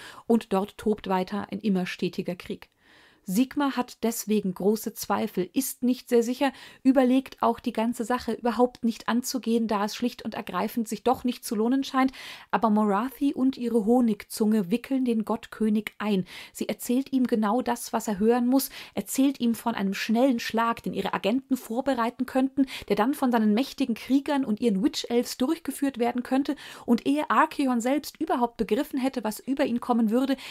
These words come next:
wären die Armeen doch schon wieder von den acht Punkten verschwunden. Denn Varantaks Schlund selbst müsste doch gar nicht zerstört werden. Man könnte diese großen Minenkomplex einfach stehen lassen.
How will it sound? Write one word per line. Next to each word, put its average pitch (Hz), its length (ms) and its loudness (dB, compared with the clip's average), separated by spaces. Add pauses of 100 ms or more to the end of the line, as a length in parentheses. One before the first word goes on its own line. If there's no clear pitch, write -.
wären 247 300 6
die 262 120 2
Armeen 214 460 4
doch 233 160 0
schon 220 260 -2
wieder 226 200 0
von 214 120 -4
den 196 140 0
acht - 240 -12
Punkten - 340 -4
verschwunden. 208 200 -8 (800)
Denn 233 240 4
Varantaks 269 500 0
Schlund 277 300 4
selbst 269 400 2
müsste 349 260 0
doch - 180 -4
gar 226 160 -2
nicht 214 160 -2
zerstört 254 520 -2
werden. 185 240 0
Man 185 160 0
könnte 262 340 2
diese 190 240 -2
großen 202 420 0
Minenkomplex 233 720 0
einfach 202 320 -8
stehen 277 340 -4
lassen. 180 320 -2